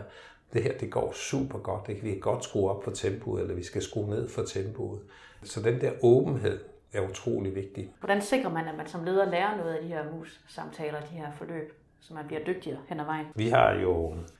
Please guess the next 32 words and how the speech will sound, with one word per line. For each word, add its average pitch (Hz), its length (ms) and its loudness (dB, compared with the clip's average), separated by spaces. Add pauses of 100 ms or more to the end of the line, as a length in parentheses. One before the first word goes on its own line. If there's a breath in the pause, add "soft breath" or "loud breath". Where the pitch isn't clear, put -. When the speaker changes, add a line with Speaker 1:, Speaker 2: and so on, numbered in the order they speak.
(220)
Speaker 1:
ledere, 98 440 0
som 92 260 -2 (140)
har 101 140 -4
spurgt - 380 2
medarbejderne, 101 520 -2
om 95 180 -4
de 98 80 -2
må 95 120 -2
optage - 480 -2
samtalen, 95 760 -6 (180)
og 113 120 -6
så - 160 0
have 117 180 -2
lov 110 200 4
at 113 60 0
lytte - 140 -6
den 110 80 -2
igennem 113 500 -2
for - 240 -4
at 101 100 -4
bruge 107 180 -4
den 123 100 -6
som 104 180 -2
læring 101 400 -4
og 104 100 -8
derefter 101 300 -4
slette - 280 -10 (100)
den. - 80 -20 (600)
Det - 60 -2
er 151 40 2
jo 151 60 -4
sådan 95 300 -4